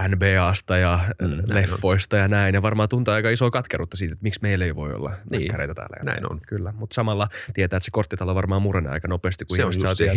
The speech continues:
Speaker 2: heidän
Speaker 1: että
Speaker 2: korttitalonsa.
Speaker 1: Mm.
Speaker 2: Se ei olisi he, jotka tulisi hyötymään siitä
Speaker 1: Niin.
Speaker 2: muutoksesta, vaan valta vaihtuisi ja se olisi joku muu. Et
Speaker 1: Kyllä.
Speaker 2: kyllä se aika paljon on siitä kyse.
Speaker 1: Mut eikö tää tavallaan myös,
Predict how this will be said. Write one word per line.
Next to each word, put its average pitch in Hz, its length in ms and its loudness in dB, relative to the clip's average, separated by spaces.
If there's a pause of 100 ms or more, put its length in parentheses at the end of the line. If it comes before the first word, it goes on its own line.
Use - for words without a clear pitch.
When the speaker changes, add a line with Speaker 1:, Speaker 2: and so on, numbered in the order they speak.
Speaker 2:
heidän 101 200 2
Speaker 1:
että 73 100 -2
Speaker 2:
korttitalonsa. - 720 -4 (200)
Speaker 1:
Mm. 87 260 -4
Speaker 2:
Se - 140 -2
ei 87 120 2
olisi 92 260 -2 (100)
he, 110 180 2 (140)
jotka - 380 -6
tulisi 65 300 -6
hyötymään 62 460 -4
siitä - 180 -4
Speaker 1:
Niin. 95 120 -2
Speaker 2:
muutoksesta, 71 580 -4
vaan 73 200 -2 (300)
valta 85 280 0
vaihtuisi 90 460 -2
ja 80 40 -8
se 80 80 -4
olisi 76 160 -4
joku 80 180 -6
muu. 80 360 -4
Et - 240 -12
Speaker 1:
Kyllä. 113 100 0
Speaker 2:
kyllä 95 120 -2
se 82 120 -4
aika 82 160 -6
paljon 82 260 -2
on 80 60 -2
siitä - 320 -8
kyse. - 260 -10 (240)
Speaker 1:
Mut 117 80 -2
eikö 127 120 2
tää 135 100 2
tavallaan 139 300 4
myös, 147 380 4